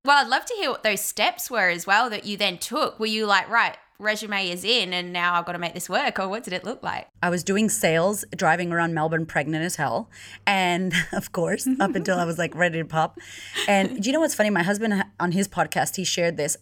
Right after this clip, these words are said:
Speaker 2: I had a home birth for my second baby
Speaker 1: Oh.
Speaker 2: and it was so, <sighs>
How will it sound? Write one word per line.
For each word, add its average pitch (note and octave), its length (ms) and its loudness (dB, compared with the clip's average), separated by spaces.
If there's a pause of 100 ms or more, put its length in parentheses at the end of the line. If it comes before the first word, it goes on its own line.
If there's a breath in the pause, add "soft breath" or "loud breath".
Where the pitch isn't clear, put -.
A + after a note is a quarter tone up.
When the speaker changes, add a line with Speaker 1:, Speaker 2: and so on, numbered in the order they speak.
Speaker 2:
I D#3+ 80 2
had F#3+ 160 2
a E3 40 2
home E3+ 280 -2
birth D#3 240 -2
for E3 100 -6
my D#3 120 -2
second D#3 400 -4
baby G#3 440 -2 (120)
Speaker 1:
Oh. A#3+ 180 -14 (140)
Speaker 2:
and E3+ 100 2
it - 140 0
was E3 260 2
so, A3+ 720 2 (880)
<sighs> - 320 -12